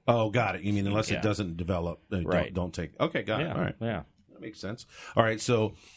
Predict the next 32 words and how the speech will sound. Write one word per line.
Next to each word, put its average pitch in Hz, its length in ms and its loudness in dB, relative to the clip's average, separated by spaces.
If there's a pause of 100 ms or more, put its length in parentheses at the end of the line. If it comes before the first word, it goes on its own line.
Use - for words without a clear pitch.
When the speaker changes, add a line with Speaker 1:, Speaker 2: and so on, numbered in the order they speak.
(200)
Speaker 1:
so, 117 360 4
uh, 104 260 2
that's, 117 300 0
that's 127 240 0
the 107 80 -2
close 127 300 2
follow-up. 95 640 0
Speaker 2:
Right. 90 340 2
Speaker 1:
Okay, 135 200 4
and 139 100 2
the 180 180 4
E 196 60 6
R 175 120 8
doctor's 120 480 2
really 113 180 4
gonna 104 140 2
be 101 120 4
in 98 80 0
charge 107 280 2
of 92 60 0
that 95 220 2
in 95 80 0
the 82 60 0
moment. 80 580 -4
Speaker 2:
Right, 95 440 2
Speaker 1:
Okay, 92 360 2
Speaker 2:
right, 101 120 -8
Speaker 1:
so 127 80 6
we're 151 140 6
Speaker 2:
exactly. 165 100 -6
Speaker 1:
talking 131 320 2
about 98 380 2